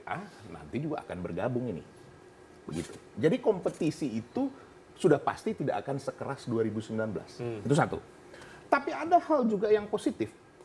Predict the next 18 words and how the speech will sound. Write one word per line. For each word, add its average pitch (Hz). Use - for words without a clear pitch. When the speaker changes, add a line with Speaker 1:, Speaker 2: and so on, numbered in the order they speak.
Speaker 1:
Apa 240
hal 180
yang 123
positifnya? 95
Inilah. 190
Semua 185
bisa 196
membentuk 165
yang 120
namanya 117
kerjasama 104
tiga 127
kah, 123
dua 131
kah, 147
empat 151
kah? 151
Speaker 2:
Ya. 104